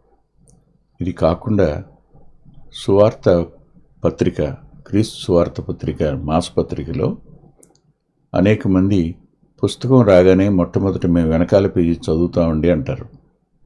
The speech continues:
అక్కడ ఆత్మీయ పాఠం అని ఉంటుంది. ఆత్మీయ పాఠాలు కొన్ని ఒక పుస్తక రూపంలోకి తేవడం జరుగుతుంది. అంతేకాదు,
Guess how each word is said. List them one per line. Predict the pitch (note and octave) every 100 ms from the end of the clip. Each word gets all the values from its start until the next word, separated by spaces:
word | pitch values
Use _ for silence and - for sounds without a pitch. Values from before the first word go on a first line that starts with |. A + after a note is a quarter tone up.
| _ _ _
అక్కడ | C#2 -
ఆత్మీయ | D#2+ F#2 - G2+
పాఠం | E2+ D2 C#2+ E2+
అని | E2+
ఉంటుంది. | D#2+ C2 - - - _ _ _ _ _ _ -
ఆత్మీయ | E2+ G2+ - A#2 A2
పాఠాలు | - E2+ F#2+ D#2+ E2
కొన్ని | - F#2+ A2 F#2+ D2+ - - - _ _
ఒక | - D#2+
పుస్తక | C2+ - - -
రూపంలోకి | A2 G2 - E2 D#2+ D#2+
తేవడం | D2+ D2+ D#2+
జరుగుతుంది. | D2+ C#2 - - - B1+ B2 _ _ _ _ _ _ _
అంతేకాదు, | - D#2 F#2+ F2 D2 F#2 C#3